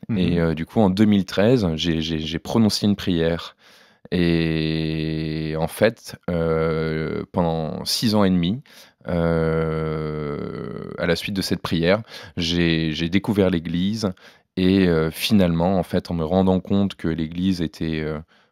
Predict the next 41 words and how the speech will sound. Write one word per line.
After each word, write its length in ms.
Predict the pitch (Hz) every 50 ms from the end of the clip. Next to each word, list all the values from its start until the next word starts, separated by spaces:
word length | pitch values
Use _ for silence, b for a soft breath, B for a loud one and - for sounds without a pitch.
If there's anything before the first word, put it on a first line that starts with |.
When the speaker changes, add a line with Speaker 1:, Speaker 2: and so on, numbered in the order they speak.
| _ - -
Speaker 2:
euh, 500 | 87 80 80 76 76 78 78 73 71 69 - -
l'institution 760 | - 87 90 92 - - - - 98 - - - 104 98 92
qui, 160 | - - 85
pour 220 | - - - 90
moi, 200 | 90 87 90 90
était 200 | 90 87 - -
la 120 | 82 - 104
plus 160 | - - -
cohérente 760 | - - - 104 98 92 92 87 87 92 95 98 - - - -
pour, 300 | - - 85 80 82 78
euh, 120 | 76 78 78
défendre 360 | 80 87 82 - - 90 87
mes 120 | 85 85
valeurs, 340 | 80 80 78 78 85 101 107
je, 160 | 98 - 90
Speaker 1:
Mhm. 140 | 78 - 78
Speaker 2:
je, 220 | 85 98 76 78 80
dans 140 | 80 87
cette 220 | 82 - - 87 -
foulée, 340 | - - - 85 90 95 98
en 80 | 90 85
fait, 200 | - 95 90 90
je 60 | 87
me 80 | 87
suis 180 | 80 - - -
converti. 540 | - 90 80 82 80 - - - - - - - _ _ _ _ _ - - B B B B B B B B
Speaker 1:
Et, 260 | 135 120 117 123 135 - -
euh, 560 | 120 113 110 107 104 104 101 98 98 98 92
c'était 240 | - - - - 139
la 80 | 139 123
première 300 | - 117 117 120 107 -
fois 160 | - 226 233
qu'en 180 | - - 107
deux 180 | 101 101 98 104
mille 220 | 113 127 135 127
treize, 420 | - - - 110 113 131 147 147 131
vous, 380 | 113 101 98 101 98 98 95 92
vous 120 | 92 92
priez ? 440 | 90 - - 107 107 120 180 285 - _ _ _ B B B B B B B B _ -
Speaker 2:
Oui, 160 | 214 220 - _ _ _ -
euh, 520 | 95 92 90 90 92 90 90 90 90 90